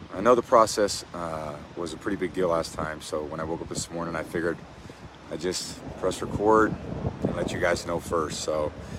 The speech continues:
uh, I won't be long-winded. I think you only get one super emotional retirement essay, and I used mine up last year. So,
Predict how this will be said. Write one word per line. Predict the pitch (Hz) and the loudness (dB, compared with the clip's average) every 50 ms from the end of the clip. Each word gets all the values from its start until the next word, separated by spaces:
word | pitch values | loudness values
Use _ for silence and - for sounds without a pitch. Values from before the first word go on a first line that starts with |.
| - - - - - - - - - - | -12 -12 -14 -16 -16 -16 -14 -14 -10 -4
uh, | 80 80 | 0 0
I | 82 | 2
won't | 82 85 92 85 | 2 0 0 0
be | 104 95 | 0 2
long-winded. | 90 95 98 98 95 95 98 113 117 117 117 117 101 | 4 6 6 6 6 4 4 6 8 8 8 6 6
I | - - - - - - - - - - | 2 -2 -6 -6 -8 -8 -10 -10 -8 -8
think | - - - - 98 | -6 -6 -6 -2 0
you | 98 101 | 0 0
only | 101 98 95 | 2 0 2
get | 87 92 - 92 | 2 2 2 2
one | 95 98 98 101 95 - | 2 2 2 2 4 2
super | - - - - - - 98 95 92 85 - - - - - - - - - - - - | 2 2 2 0 0 4 6 6 6 6 4 0 -4 -6 -6 -8 -10 -10 -10 -10 -6 -4
emotional | - 107 123 143 156 151 - - 160 143 143 139 | 4 8 10 10 10 10 8 4 6 6 8 8
retirement | 131 127 - - - 131 131 131 131 127 113 - | 8 6 6 6 8 8 8 8 8 6 4 6
essay, | - 110 117 - - - 120 113 113 113 113 113 95 | 8 8 8 8 8 8 10 12 12 10 10 8 4
and | 90 95 95 92 90 90 | 2 0 0 0 0 0
I | 92 | 0
used | 95 98 95 90 | 0 0 0 0
mine | 104 95 95 | 0 2 2
up | 95 90 80 | 2 2 2
last | 85 85 82 82 - - - | 4 2 2 2 0 -4 -4
year. | 85 78 78 | -4 -4 -4
So, | - - - 85 80 80 78 78 - | -4 -4 -4 -2 -2 0 0 -2 -2